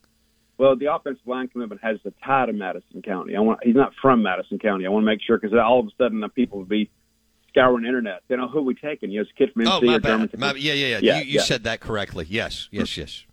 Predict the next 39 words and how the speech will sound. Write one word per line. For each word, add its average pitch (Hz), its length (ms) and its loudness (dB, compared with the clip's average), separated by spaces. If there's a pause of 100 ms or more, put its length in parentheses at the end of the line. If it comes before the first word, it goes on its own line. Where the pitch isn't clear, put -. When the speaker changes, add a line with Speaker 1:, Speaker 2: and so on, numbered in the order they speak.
(180)
Speaker 1:
Um, 123 340 6 (540)
I, 180 80 2
I 190 180 -2
think 226 240 -2
P 190 120 0
J 160 180 -4
Woodland 139 420 2
from 120 160 -6
Oak 123 180 0
Grove 120 360 0
is 107 140 -10
really 110 220 -6
close. 101 400 -2 (480)
Uh, 87 380 -4 (420)
I 123 120 2
don't, 135 140 6
I 123 60 4
don't 131 80 6
know 123 120 6
when 123 220 4
he 120 120 4
announces, 117 560 -2
but 113 100 0
I, 107 140 0
I - 20 -8
think 120 240 -4
that's 107 180 -2
just - 220 -4
a - 20 -2
matter 104 280 0
of 104 100 -6
time. 107 160 -2
I 120 60 4
really 123 340 4
like 110 320 -2
his 110 140 -8 (100)
game. 104 300 -4
He's 113 160 -2
a, - 60 -8